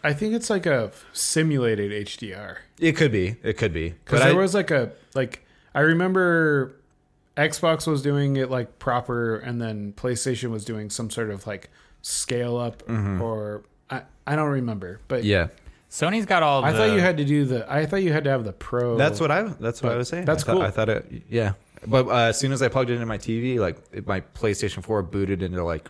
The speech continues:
Speaker 2: re-, like, to calibrate the H D R
Speaker 3: Huh.
Speaker 2: stuff, and I was like, I
Speaker 1: Hmm.
Speaker 2: didn't, didn't know I was getting this little, little bump up.
Speaker 1: Nice.
Speaker 3: It's nice.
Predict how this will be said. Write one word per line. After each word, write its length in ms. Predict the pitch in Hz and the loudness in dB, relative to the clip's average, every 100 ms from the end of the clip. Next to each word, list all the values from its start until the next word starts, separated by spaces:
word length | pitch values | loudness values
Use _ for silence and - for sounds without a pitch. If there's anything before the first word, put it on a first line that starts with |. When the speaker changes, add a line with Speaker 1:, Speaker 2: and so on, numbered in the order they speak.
| - | -14
Speaker 2:
re-, 720 | 90 90 85 95 95 101 101 | -10 -10 -12 -8 -6 -4 -6
like, 220 | 101 85 - - | -6 -8 -10 -16
to 200 | - 92 | -6 -6
calibrate 500 | 85 90 98 95 92 | -4 -2 -2 -2 -4
the 60 | - | -4
H 220 | 87 90 | -6 -6
D 120 | 87 78 | -8 -6
R 100 | 95 | -6
Speaker 3:
Huh. 80 | 127 | -6
Speaker 2:
stuff, 160 | - | -8
and 100 | - | -10
I 20 | 90 | -8
was 100 | 73 | -6
like, 180 | 76 - _ _ _ _ _ _ _ _ | -6 -10 _ _ _ _ _ _ _ _
I 80 | - | -4
Speaker 1:
Hmm. 60 | 170 | -2
Speaker 2:
didn't, 520 | 107 104 104 107 - | 0 -2 -4 -6 -4
didn't 220 | 107 110 | -2 0
know 120 | 110 | 0
I 100 | 110 | 0
was 120 | 110 110 | 0 -2
getting 200 | 120 120 | -6 -8
this 160 | 117 | -8
little, 400 | 127 120 120 117 - _ _ _ _ _ | -4 -2 -2 -4 -12 _ _ _ _ _
little 160 | 113 113 | -6 -2
bump 220 | 131 156 | -2 0
up. 280 | 135 - - | -2 -4 -10
Speaker 1:
Nice. 460 | 113 160 147 - - _ _ _ _ _ _ _ _ _ _ | -6 -4 -4 -6 -12 _ _ _ _ _ _ _ _ _ _
Speaker 3:
It's 120 | - | -6
nice. 300 | 104 113 - | -4 -4 -12